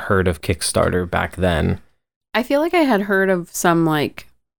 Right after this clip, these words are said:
Speaker 2: products
Speaker 1: Mm-hmm.
Speaker 2: that you could fund.
Speaker 1: Right.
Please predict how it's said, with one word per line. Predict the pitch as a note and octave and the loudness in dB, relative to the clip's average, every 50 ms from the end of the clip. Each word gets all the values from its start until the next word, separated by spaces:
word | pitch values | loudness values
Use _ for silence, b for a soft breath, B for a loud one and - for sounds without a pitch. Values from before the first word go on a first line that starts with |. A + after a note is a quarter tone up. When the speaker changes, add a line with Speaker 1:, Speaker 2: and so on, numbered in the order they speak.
| _ _ _ _ _ _ _ _ _ _ _ _ _ _ _ _ _ _ _ _ _ _ _ - | _ _ _ _ _ _ _ _ _ _ _ _ _ _ _ _ _ _ _ _ _ _ _ -18
Speaker 2:
products | - - F3 D#3+ D#3+ D#3+ - A2+ B2 C#3 C#3+ - - - - - - - - - | -12 -6 -4 -2 -2 0 0 2 0 0 0 -2 -6 -4 -4 -4 -4 -6 -4 -4
Speaker 1:
Mm-hmm. | - G2 F2+ F#2 | -4 -2 0 0
Speaker 2:
that | - - - | 0 2 2
you | D#3+ | 0
could | D#3 - - D3+ D3+ C#3 - - _ _ _ _ _ _ _ _ _ _ _ _ _ _ _ _ _ _ _ _ _ - | -2 0 -2 0 0 -2 -4 -10 _ _ _ _ _ _ _ _ _ _ _ _ _ _ _ _ _ _ _ _ _ -4
fund. | - D#3+ D3 C#3+ C#3+ D3 D3 D3 - - _ _ _ _ _ - | 0 0 2 2 0 0 -2 -2 -4 -8 _ _ _ _ _ -6
Speaker 1:
Right. | - G2+ G2 E2+ D#2 D#2 D2+ - | -2 0 2 2 2 0 -2 -4